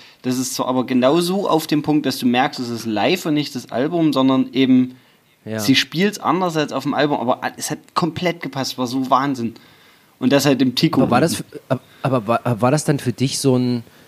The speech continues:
Speaker 2: so ein, so ein, so ein, ah, guck mal, das ist, das ist eine Frau am Schlagzeug?
Speaker 1: Nee,
Speaker 2: Weißt du,
Speaker 1: äh,
Speaker 2: was ich meine? So, war das so ein, so ein, so ein Eye-, Eyecatcher für dich so irgendwie?
Speaker 1: Äh,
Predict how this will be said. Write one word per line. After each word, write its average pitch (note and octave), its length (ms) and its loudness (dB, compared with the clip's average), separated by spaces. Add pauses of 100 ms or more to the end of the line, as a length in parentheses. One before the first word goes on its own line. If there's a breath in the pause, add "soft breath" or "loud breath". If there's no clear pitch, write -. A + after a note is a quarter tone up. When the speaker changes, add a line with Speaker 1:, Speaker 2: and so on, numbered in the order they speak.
(180 soft breath)
Speaker 2:
so A2 200 -2
ein, G#2 260 -4
so G#2 100 -4
ein, G2+ 140 -4
so G#2 120 -6
ein, G2+ 380 -8 (280)
ah, A2+ 240 -4
guck B2 160 -4
mal, C3 160 4
das G2 160 -4
ist, - 180 -12
das A2+ 160 -6
ist G#2+ 80 -10
eine A2 140 -4
Frau A#2 400 0
am G#2+ 100 -2
Schlagzeug? G2 480 0
Speaker 1:
Nee, D#3 240 4 (140)
Speaker 2:
Weißt C#3+ 220 2
du, C3+ 40 2
Speaker 1:
äh, C3+ 80 0
Speaker 2:
was C3 180 0
ich D#3+ 60 -8
meine? D#3+ 180 0
So, G#2+ 120 -2
war A#2 80 4
das D3 120 -4
so D3 100 -2
ein, B2+ 100 -2 (180 loud breath)
so - 80 -10
ein, A2 140 -6
so A2 60 -4
ein G#2 140 -6
Eye-, A#2+ 360 -2
Eyecatcher E3 560 0
für - 100 -4
dich F3+ 260 -8
so F3 120 -2
irgendwie? E3+ 420 -4 (140)
Speaker 1:
Äh, A2+ 540 2